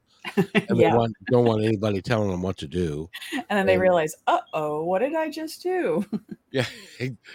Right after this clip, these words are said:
Speaker 2: exactly. The last time I was employed,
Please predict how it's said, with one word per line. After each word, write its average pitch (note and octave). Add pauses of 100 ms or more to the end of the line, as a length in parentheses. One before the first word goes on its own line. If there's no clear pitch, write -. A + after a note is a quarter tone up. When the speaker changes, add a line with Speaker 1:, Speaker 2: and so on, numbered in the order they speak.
Speaker 2:
exactly. C#3+
The B2+
last G3+
time F#3+
I D#3+
was D3
employed, A#2